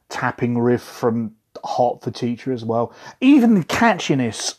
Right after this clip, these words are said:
of, you know, the single Tattoo from their very last studio album, which I think was called, uh,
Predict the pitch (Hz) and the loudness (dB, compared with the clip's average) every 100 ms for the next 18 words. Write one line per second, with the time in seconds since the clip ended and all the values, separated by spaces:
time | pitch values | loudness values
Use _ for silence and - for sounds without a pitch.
0 | _ - 160 156 135 - _ _ _ _ | _ -2 4 4 2 -6 _ _ _ _
1 | 165 151 127 - - - 165 - 208 196 | 0 0 0 -4 -16 -6 -4 -2 2 4
2 | 165 123 - - 156 143 - 151 123 101 | 4 2 0 -4 -2 -2 0 2 2 0
3 | 117 113 120 107 113 139 143 139 135 127 | -4 -2 -2 -2 0 4 4 4 4 0
4 | - - 135 120 117 113 123 113 104 98 | -4 -4 -4 0 -2 0 0 0 -2 -10
5 | 101 117 - 117 - 147 127 - _ _ | -10 -10 -4 -4 -2 -4 -4 -10 _ _
6 | _ 135 113 123 117 - - 135 131 127 | _ -8 -4 -4 -4 -10 -4 0 2 2
7 | 127 - - _ _ _ 127 127 135 135 | 0 -4 -16 _ _ _ -2 2 2 2
8 | 131 | 0